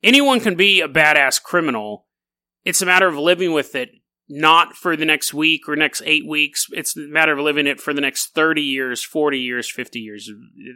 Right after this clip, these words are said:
Very, very few people can do that. Um, generally, it does haunt you. And the thing with drunk driving is, it's not like, "Oh, look at me, I'm such a badass criminal." It's like, "I'm trying to get home and I'm making a bad decision. It's not only affecting my life, it's affecting everyone else's life." And again,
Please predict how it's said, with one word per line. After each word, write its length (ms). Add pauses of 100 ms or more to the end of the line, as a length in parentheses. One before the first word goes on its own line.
(400)
Very, 320
very 220
few 220
people 280
can 120
do 180
that. 260 (640)
Um, 280
generally, 520
it 100
does 240
haunt 380
you. 280 (300)
And 160
the 80
thing 180
with 120
drunk 200
driving 360
is, 180
it's 240
not 240
like, 160
"Oh, 140
look 180
at 60
me, 100
I'm 80
such 180
a 60
badass 340
criminal." 360
It's 180
like, 300 (100)
"I'm 260
trying 800 (880)
to 160
get 200
home 360
and 80
I'm 160
making 360
a 80
bad 280
decision. 460
It's 220
not 180
only 160
affecting 380
my 140
life, 220
it's 140
affecting 380
everyone 320
else's 320
life." 280
And 180
again, 420